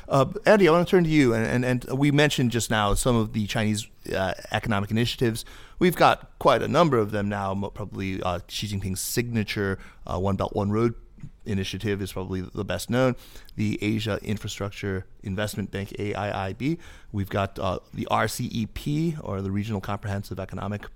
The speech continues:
uh, Partnership. Uh, is the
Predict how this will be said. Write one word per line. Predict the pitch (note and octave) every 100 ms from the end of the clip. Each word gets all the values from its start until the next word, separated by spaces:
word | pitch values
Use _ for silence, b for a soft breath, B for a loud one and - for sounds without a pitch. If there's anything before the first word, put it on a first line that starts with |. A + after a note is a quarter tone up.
| -
uh, | -
Partnership. | - - C3 - D3+ - b b b
Uh, | - A2+ - - - - -
is | E3+ G3+ A3+ G#3 - - b -
the | A#2 B2 C3+ B2+ B2 A#2+